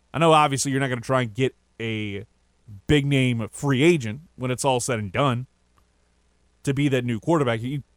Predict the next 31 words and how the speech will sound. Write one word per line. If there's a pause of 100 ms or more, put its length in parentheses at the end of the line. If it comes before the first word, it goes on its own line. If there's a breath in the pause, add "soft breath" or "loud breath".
can't
really
pull
off
a
Drew
Brees.
You
tried
doing
that
with
Tom
Brady
and
kinda
offering
him (500)
ownership
in
the (720)
franchise,
allegedly, (380)
but
he
decided
to
stick
around
and
go